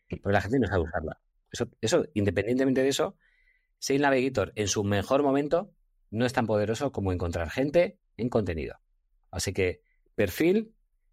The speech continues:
¿dónde están los clientes? Vamos a ir a buscarlos, vamos a ir a encontrarlos por la parte de inbound,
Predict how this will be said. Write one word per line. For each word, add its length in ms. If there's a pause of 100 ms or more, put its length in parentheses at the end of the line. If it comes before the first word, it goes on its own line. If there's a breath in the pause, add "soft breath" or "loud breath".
(600)
¿dónde 180
están 160
los 100
clientes? 480
Vamos 260
a 40
ir 60
a 40
buscarlos, 520
vamos 220
a 40
ir 160
a 40
encontrarlos 540
por 180
la 100
parte 200
de 40
inbound, 320